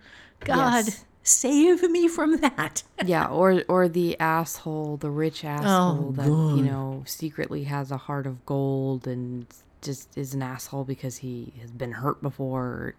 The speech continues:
Speaker 2: Uh, the cliched characters I could
Speaker 1: Right.
Speaker 2: do without. Give me a cliched character and then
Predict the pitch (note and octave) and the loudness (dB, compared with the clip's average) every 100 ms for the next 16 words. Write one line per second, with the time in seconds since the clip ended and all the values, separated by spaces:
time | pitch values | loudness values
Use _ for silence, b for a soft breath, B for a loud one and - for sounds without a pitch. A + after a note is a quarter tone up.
0 | - D#3 - B B B - F3+ A#3 G#3+ | -10 -10 -10 B B B -8 -2 0 0
1 | E3+ D3 C#3+ C3 - C3 B2+ C3+ F3+ B2+ | -2 -2 -4 -4 -6 -8 -6 -2 0 0
2 | B2+ B2+ B2 B2 C3 E3 F#3 F#3+ D#3+ D3+ | -4 -8 -8 -10 -4 0 2 2 0 -2
3 | F3 D#3 D#3 D3 D#3 D3 C#3+ - D3 C#3+ | -2 -2 -6 -6 -4 -4 -6 -4 -2 0
4 | C#3 C3 | 0 -2